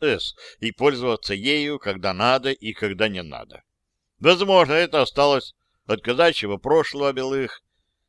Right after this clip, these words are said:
Он был казаком потомственным из междуреченского войска. Происходил родом из небольшого селения рядом с Басрой. А там рядом болота Альфао были, пока не осушили.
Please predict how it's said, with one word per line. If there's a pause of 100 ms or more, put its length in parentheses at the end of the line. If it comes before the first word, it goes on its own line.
Он
был
казаком (140)
потомственным (380)
из
междуреченского
войска. (600)
Происходил
родом
из
небольшого
селения
рядом
с
Басрой. (540)
А
там
рядом (560)
болота
Альфао
были, (400)
пока
не
осушили.